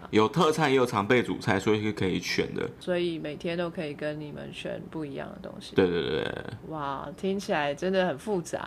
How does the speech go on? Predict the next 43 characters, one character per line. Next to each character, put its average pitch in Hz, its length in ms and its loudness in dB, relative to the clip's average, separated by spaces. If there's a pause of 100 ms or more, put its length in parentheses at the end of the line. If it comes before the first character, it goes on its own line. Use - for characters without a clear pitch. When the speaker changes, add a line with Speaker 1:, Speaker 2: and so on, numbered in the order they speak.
(160)
Speaker 2:
欸。 - 220 -6 (100)
Speaker 1:
还 - 140 10
好 139 100 6
啦， 107 180 6
那 151 80 4
个 143 120 4
最 147 240 4
复 147 100 2
杂 117 140 6
的 101 200 4 (220)
都 135 180 8
已 123 60 4
经 120 140 2
用 127 400 4
网 92 200 2
站 113 240 4
可 104 140 2
以 104 80 6
解 98 320 0
决 - 280 -6
了。 90 180 0 (180)
Speaker 2:
<laughs> 151 180 -6
那 339 140 2
还 262 140 2
有 214 100 4
一 196 60 0
个 202 100 4
问 226 160 2
题 180 80 -2
就 190 80 0
是， 214 80 0
你 214 80 0
们 165 180 -4
未 196 120 4
来 156 120 0
想 156 160 -4
要 160 160 0
发 160 280 0
展 160 200 -2
的 - 140 -8
是 180 240 -2
癌 143 260 -2
症 160 240 -6